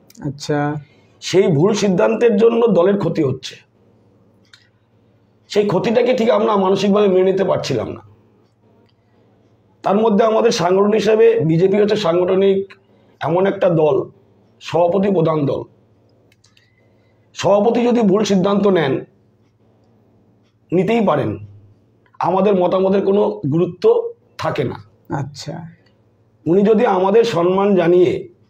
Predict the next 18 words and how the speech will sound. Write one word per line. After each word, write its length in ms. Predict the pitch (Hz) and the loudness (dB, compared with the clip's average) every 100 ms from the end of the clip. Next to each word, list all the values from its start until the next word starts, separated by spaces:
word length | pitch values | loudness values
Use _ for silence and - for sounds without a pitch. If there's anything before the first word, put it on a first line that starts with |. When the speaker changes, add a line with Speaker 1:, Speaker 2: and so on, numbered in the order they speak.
| _ | _
Speaker 2:
বা 100 | 151 | -4
সংগঠনের 580 | 160 180 170 180 190 190 | -4 -2 0 0 0 0
দিকে 160 | 175 180 | 0 0
তাকিয়ে 400 | 165 156 175 180 | -2 -2 -2 0
যদি 180 | 180 175 | 2 2
উনি 440 | 165 170 170 170 - _ _ _ _ - _ _ _ _ _ _ _ _ _ | 2 2 2 -2 -14 _ _ _ _ -20 _ _ _ _ _ _ _ _ _
সিদ্ধান্ত 460 | - 165 147 175 165 | -8 -2 0 0 0
নিতেন, 420 | 165 156 165 123 - - _ _ _ _ _ _ _ _ _ | 0 0 -2 -2 -6 -16 _ _ _ _ _ _ _ _ _
তাহলে 300 | 127 156 196 | -2 0 0
হয়তো 680 | 196 160 165 185 190 - - - _ _ _ _ _ _ _ _ _ _ _ | 2 0 0 0 0 0 -4 -14 _ _ _ _ _ _ _ _ _ _ _
এইরকম 460 | 180 190 220 247 247 | 2 4 4 2 0
পরিস্থিতি 380 | 226 202 190 190 | 0 0 0 0
নদীয়া 280 | 180 175 175 | 2 2 0
উত্তর 160 | 170 | -2
সাংগঠনিক 360 | 170 156 165 160 | -4 -2 0 0
জেলার 220 | 160 175 | 0 0
হতো 260 | 120 135 | -2 -4
না। 100 | 127 | -6